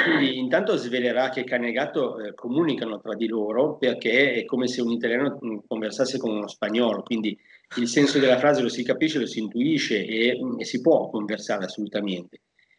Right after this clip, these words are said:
E quindi ecco che iniziano queste, queste sue riflessioni. Per esempio viene ricoverata come è stato realmente una cagna da caccia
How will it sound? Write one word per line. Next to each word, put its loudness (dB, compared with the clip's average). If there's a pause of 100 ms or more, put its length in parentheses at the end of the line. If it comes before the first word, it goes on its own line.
E 0
quindi 6
ecco 6
che 0
iniziano 4
queste, -2 (180)
queste -4
sue 2
riflessioni. 2
Per -2
esempio 0
viene 0
ricoverata 2
come -4
è -6
stato -4
realmente 0
una -4
cagna -2
da -4
caccia -2